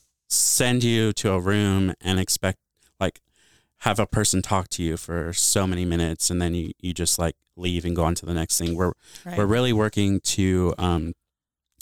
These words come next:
Speaker 1: make it as engaging as possible. Um, and just, like, expect to, um, learn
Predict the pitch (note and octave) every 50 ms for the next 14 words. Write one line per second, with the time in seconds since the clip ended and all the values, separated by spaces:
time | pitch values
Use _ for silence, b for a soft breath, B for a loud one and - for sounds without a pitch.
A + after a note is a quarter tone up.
0 | - - - G2 G2 G2 - G2+ F2 - - F#2 F#2 - - F#2 F#2+ F#2+ F2+ F#2
1 | F#2 F#2 F2 F#2 F2+ E2+ E2+ F2 - - - - - - - - - - - -
2 | - - - b b b b b b b b - G2+ G2 F#2 F2+ F2+ - - A#2
3 | G#2+ B2 D3 D#3 - - - _ _ _ _ _ _ - A#2 A#2+ A2 - - _
4 | - - A2 - - - - - B2+ B2+ C#3+ - - - - - - B B B
5 | B B B _ - - - C3 A#2+ A#2 A2+ A2 G#2 G#2 F#2 - - - - G#2
6 | G#2 G2+ G2 F#2+ F#2+ F2+ E2+ F2 D#2+ - - _ _ _ _ _ _ _ _ _
7 | _ _ _ _ _ _ G2+ G2 G2+ G#2 A2 A2 A2+ A2+ A2+ A2 A2 A2 G#2 -
8 | -